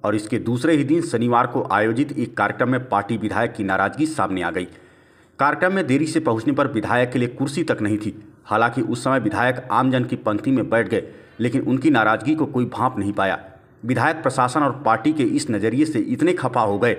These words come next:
कि विकसित भारत संकल्प यात्रा से भी दूरी बना ली और हरी झंडी दिखाने के दौरान दूर ही खड़े रहे। मामला चित्तौड़गढ़ में विकसित भारत संकल्प यात्रा की शुरुआत का था। इंदिरा प्रियदर्शनी ऑडिटोरियम में प्रशासन द्वारा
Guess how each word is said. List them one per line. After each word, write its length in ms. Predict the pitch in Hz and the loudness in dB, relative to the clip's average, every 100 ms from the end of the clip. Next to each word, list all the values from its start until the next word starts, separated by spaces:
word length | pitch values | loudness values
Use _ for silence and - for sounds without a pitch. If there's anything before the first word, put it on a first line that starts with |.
| - - - | -6 -20 -8
कि 80 | 120 | -2
विकसित 340 | 110 139 170 | -2 0 0
भारत 240 | 104 123 127 | 2 2 0
संकल्प 420 | - 107 123 120 | -2 0 0 2
यात्रा 320 | 107 101 120 | 0 2 0
से 160 | 120 107 | 0 0
भी 140 | 143 | 0
दूरी 300 | - 104 104 | 0 0 0
बना 180 | 101 92 | 0 -2
ली 160 | 104 104 - - - | -2 -6 -12 -18 -4
और 160 | 104 101 | -2 0
हरी 240 | 107 123 | 0 2
झंडी 280 | 107 110 110 | 0 0 -2
दिखाने 380 | 101 - 107 110 | -2 -2 -2 0
के 140 | 104 | -2
दौरान 340 | 95 98 135 127 | -2 0 2 0
दूर 300 | - 165 123 | 0 0 0
ही 80 | |
खड़े 280 | 107 - 95 | -4 -4 -4
रहे। 180 | 87 101 - - - - - - 123 | -2 -4 -8 -18 -20 -20 -20 -10 0
मामला 280 | 135 165 190 | 4 4 2
चित्तौड़गढ़ 540 | 147 - 156 165 160 | 0 0 2 4 2
में 120 | 185 | 2
विकसित 360 | 123 117 165 110 | -2 -2 -2 0
भारत 220 | 104 131 | 2 0
संकल्प 440 | 147 104 131 131 | 0 -2 -2 0
यात्रा 280 | 104 104 117 | 0 2 0
की 140 | 120 110 | -2 -6
शुरुआत 440 | - 95 110 - | -6 0 0 0
का 80 | 90 | -4
था। 380 | - 95 - - - - - 127 | -2 -4 -6 -20 -20 -20 -6 -2
इंदिरा 260 | 123 127 | 2 2
प्रियदर्शनी 640 | 120 117 113 110 - 135 151 | 0 0 0 0 0 0 2
ऑडिटोरियम 640 | 107 107 107 104 117 127 | 0 0 0 0 2 0
में 140 | 139 | 0
प्रशासन 420 | 107 107 98 110 | -2 -2 -2 -2
द्वारा 320 | 107 113 85 | 0 0 0